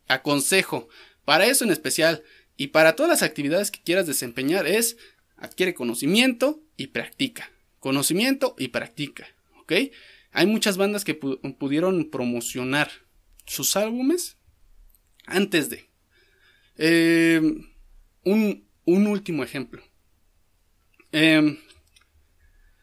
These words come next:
cuando Bring Me The Horizon estaba, n-, no en decline, porque realmente siempre supieron mantenerse a la vanguardia. Pero cuando, cuando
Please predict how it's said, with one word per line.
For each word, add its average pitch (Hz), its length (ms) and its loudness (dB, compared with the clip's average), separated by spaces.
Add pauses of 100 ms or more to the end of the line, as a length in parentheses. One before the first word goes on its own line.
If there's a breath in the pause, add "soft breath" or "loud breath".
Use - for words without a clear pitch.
(260)
cuando 185 240 6
Bring 247 180 2
Me 269 160 6
The 185 120 6
Horizon 156 640 2 (1600)
estaba, 156 640 2 (380)
n-, 233 280 -4
no 285 180 4
en 415 80 0
decline, 175 680 0
porque - 220 -4
realmente 208 800 0
siempre 160 380 -2
supieron 151 500 -4
mantenerse 131 460 -4
a - 20 -6
la 131 80 -6
vanguardia. 147 480 -6 (760 soft breath)
Pero 160 240 4
cuando, 160 960 4 (720)
cuando 170 600 2